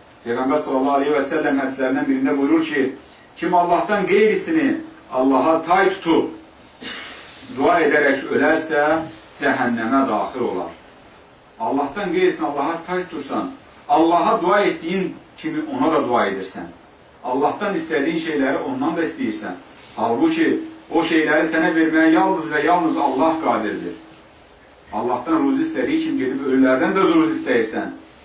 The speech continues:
Allahdan ruzi istə-, Allahdan evlad istədiyin kimi ölülərdən də evlad istəyirsənsə,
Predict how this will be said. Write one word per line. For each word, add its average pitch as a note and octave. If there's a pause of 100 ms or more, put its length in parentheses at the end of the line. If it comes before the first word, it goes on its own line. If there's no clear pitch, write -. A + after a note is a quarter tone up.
(200)
Allahdan C3
ruzi C3+
istə-, C3+
Allahdan C3+ (200)
evlad C#3
istədiyin B2+
kimi A#2+ (340)
ölülərdən B2+
də C3
evlad C3
istəyirsənsə, C3+